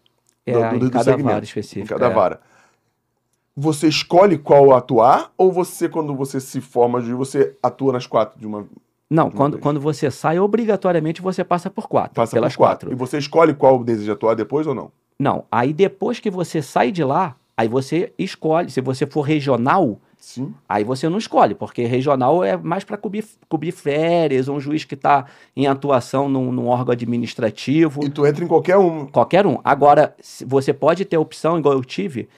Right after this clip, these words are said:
Speaker 1: eu fiquei em Nova Iguaçu, depois eu fui para uma específica em, em Resende, e lá eu fiquei. Aí eu fico só fiquei só no juizado civil aquele tempo todo.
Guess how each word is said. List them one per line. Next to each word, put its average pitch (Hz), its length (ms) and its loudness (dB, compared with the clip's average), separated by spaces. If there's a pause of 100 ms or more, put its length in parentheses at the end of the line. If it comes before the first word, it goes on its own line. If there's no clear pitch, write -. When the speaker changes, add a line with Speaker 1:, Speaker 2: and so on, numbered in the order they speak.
(160)
Speaker 1:
eu 123 120 0
fiquei 147 440 2
em 180 60 -2
Nova 175 220 0
Iguaçu, 175 320 -2
depois 135 340 0
eu 175 80 -2
fui 180 200 -8
para 170 500 2
uma 226 180 0
específica 226 720 -4 (260)
em, 190 800 2 (100)
em 156 140 0
Resende, 165 500 0
e 110 100 2
lá 117 140 6
eu 139 60 4
fiquei. - 380 -4
Aí 107 140 -2
eu 139 80 0
fico 170 360 -6
só 175 440 0 (380)
fiquei 135 220 -2
só 131 360 4
no 190 140 0
juizado 190 420 -2
civil 185 540 -4
aquele 165 260 -2
tempo 196 300 -4
todo. 117 420 -2